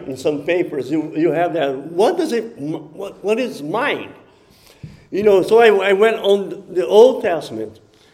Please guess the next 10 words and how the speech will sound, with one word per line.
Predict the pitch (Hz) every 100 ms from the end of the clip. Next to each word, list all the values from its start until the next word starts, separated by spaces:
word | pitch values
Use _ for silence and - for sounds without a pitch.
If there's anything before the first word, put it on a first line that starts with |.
| _ _
and | 147
I | 196
looked | 202 175 196 - -
for | 202
all | 151 180 226 226 220
the, | 175 165 -
the | 175
references | 151 165 175 185 143 160 -
to | 180
mind. | 160 185 226 180 113 -